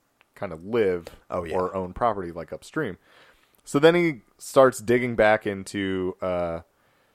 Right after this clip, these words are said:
Speaker 1: the case of the mother's death. And I can't exactly rem-, I remember seeing the page, but I can't exactly remember how he lands
Speaker 2: It's,
Speaker 1: on it.
Speaker 2: um, he, he's, he's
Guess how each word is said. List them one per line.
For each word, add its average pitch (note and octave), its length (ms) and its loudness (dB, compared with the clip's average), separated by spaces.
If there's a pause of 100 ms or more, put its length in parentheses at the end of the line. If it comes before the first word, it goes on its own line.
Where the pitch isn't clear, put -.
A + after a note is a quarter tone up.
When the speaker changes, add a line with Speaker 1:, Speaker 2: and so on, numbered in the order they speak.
(220)
Speaker 1:
the G2 100 -4
case G#2+ 580 -2
of F2+ 300 -2
the F#2 80 -8
mother's F2 360 -4
death. A#2+ 380 4 (920)
And G2 520 -4 (180)
I B2 100 2
can't F#3 360 -2
exactly C3+ 540 0
rem-, A#2+ 300 2
I A#2+ 60 6
remember C3 360 4
seeing C#3 380 -4
the G#2 80 -10
page, A2 440 0
but G#2+ 320 0
I G2 100 -6
can't A2 280 0
exactly G#2 400 -2
remember F#2+ 400 -6
how F#2+ 140 -2
he F2 60 -8
lands F#2 360 -8
Speaker 2:
It's, A2 140 2
Speaker 1:
on A#2 100 2
it. B2+ 40 -4
Speaker 2:
um, A#2+ 460 0
he, C3 200 -8
he's, B2 400 -8
he's A#2+ 320 -8